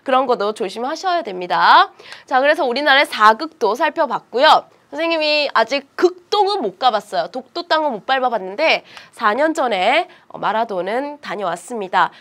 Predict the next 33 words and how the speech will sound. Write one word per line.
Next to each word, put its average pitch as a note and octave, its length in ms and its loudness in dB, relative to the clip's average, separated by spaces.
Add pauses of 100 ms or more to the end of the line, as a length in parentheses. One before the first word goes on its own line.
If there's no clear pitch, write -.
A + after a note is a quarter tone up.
(140)
크기가 F#4+ 340 -2
그렇게 A#3+ 300 -6
크지 D4+ 280 -8
않습니다. F3+ 720 -6
아주 C#4 400 -4
천천히 F4+ 420 -6
돌아다녀도 G#3 600 -6
두 A#3 180 -12
시간이면 C#4 680 -4 (320)
충분히 F#4+ 380 -4
볼 G3+ 160 -6
수 G3+ 160 -12
있는 F3+ 340 -6 (240)
아주 G3+ 240 -6
평지, F4 500 -4
선생님 C#4+ 300 -10
좋아하는 G3 300 -10
평지예요. A#3+ 680 -10 (180)
<laughs> - 140 -20
나중에 G#3 420 -6
꼭 D4+ 260 -4
가보시고요. B3 720 0 (260)
제주도에서 D4 600 -2
유람선을 C#4 500 -2
타고 B3 240 -8
한 G#3+ 140 -4
이십 G3 240 -14
분이면 B3+ 420 -6
충분히 B3 300 -12
도착할 A3 400 -12
수 F3+ 160 -14
있는 G3 260 -8
지역입니다. G3 640 -2